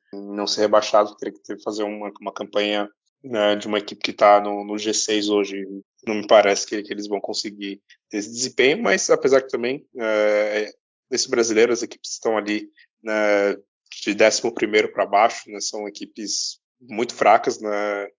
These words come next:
qualquer uma delas pode sortear e escolher uma pra, pra ser rebaixada, porque são um nível muito, muito ruim, né, do, do nono, do no-, do décimo, né, pra cima, né, que é o São Paulo que tá ali empatado com o Santos, né, em números de, de pontos, mas perde, né, no,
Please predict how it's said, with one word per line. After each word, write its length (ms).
qualquer 280
uma 140
delas 280
pode 240
sortear 640
e 60
escolher 400
uma 180
pra, 180
pra 140
ser 140
rebaixada, 580
porque 640
são 240
um 400
nível 280
muito, 440
muito 240
ruim, 460
né, 460
do, 600
do 120
nono, 360
do 100
no-, 180
do 100
décimo, 380
né, 120
pra 120
cima, 340
né, 100
que 120
é 20
o 80
São 180
Paulo 200
que 100
tá 80
ali 220
empatado 680
com 100
o 20
Santos, 300
né, 100
em 80
números 320
de, 220
de 420
pontos, 280
mas 220
perde, 400
né, 140
no, 340